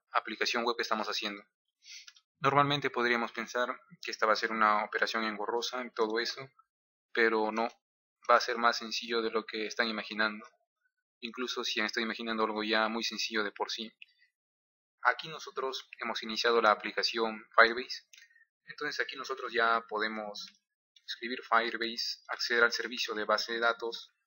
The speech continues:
con la función database y a partir de aquí obtener una referencia de un nodo en particular. En este caso será el nodo chat y sobre este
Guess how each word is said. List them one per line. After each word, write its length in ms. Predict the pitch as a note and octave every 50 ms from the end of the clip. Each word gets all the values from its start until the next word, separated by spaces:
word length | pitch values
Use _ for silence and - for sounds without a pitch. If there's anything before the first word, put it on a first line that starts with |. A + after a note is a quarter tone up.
| - - _ _ _ _
con 200 | - - B2+ A#2+
la 80 | A2+ A2
función 560 | - A#2+ A#2 - - - B2+ B2 B2 A#2+ A#2
database 840 | A2 A#2+ A#2+ - A#2+ A#2 B2 B2+ C3+ C3+ - - - - - - -
y 80 | - B2
a 80 | A#2 -
partir 340 | B2 A#2+ - - C#3 C3+
de 60 | B2 A#2+
aquí 280 | - - C#3 D3+ D3+ C3
obtener 300 | - - A#2 A#2 A#2 A#2+
una 160 | A#2+ A#2 A2
referencia 560 | A2 A2 - A#2 A2+ A#2+ B2 A#2+ - - A#2
de 100 | A2+ A2+
un 120 | A2+ A2+
nodo 180 | A2+ A#2 A2+ A2
en 60 | G#2+
particular. 560 | - A2+ - - - - G#2+ G#2 G#2 G2+ - - _ _ _ _ - _ - - _ _ _ _ _ _ _ _ - - B2
En 80 | B2
este 260 | B2 A#2+ - - A#2+
caso 360 | - - C3 B2+ - C3+ C#3 - - _ _ _ _ _ _ -
será 440 | - - A#2 A2 A2 A2 A2 A2+ -
el 160 | - G#2+ G#2+
nodo 420 | G#2+ A2+ A2+ A2 - A#2 A2+ G#2+ - -
chat 260 | - - A2 G2+ - - - - - _ _ _ _ _ _ - _ _ _ _ _ _ _ _ _ _ _ _ _
y 100 | - -
sobre 360 | - - B2+ A#2+ B2 C3+ C#3+
este 420 | C#3+ - - - - C#3+ D#3 _